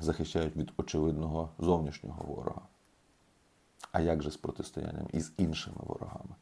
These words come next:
Ось такий мій коментар. Досить складний зараз час. І,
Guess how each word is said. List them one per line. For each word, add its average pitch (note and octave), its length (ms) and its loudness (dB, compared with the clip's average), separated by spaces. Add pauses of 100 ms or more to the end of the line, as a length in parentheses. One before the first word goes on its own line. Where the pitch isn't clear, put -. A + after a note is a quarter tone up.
(1500)
Ось A#2+ 120 8
такий B2+ 280 8
мій F#2 160 8
коментар. F2 680 8 (580)
Досить E2+ 340 2
складний F#2+ 540 8
зараз D#2+ 420 2
час. - 440 4 (580)
І, F2 60 0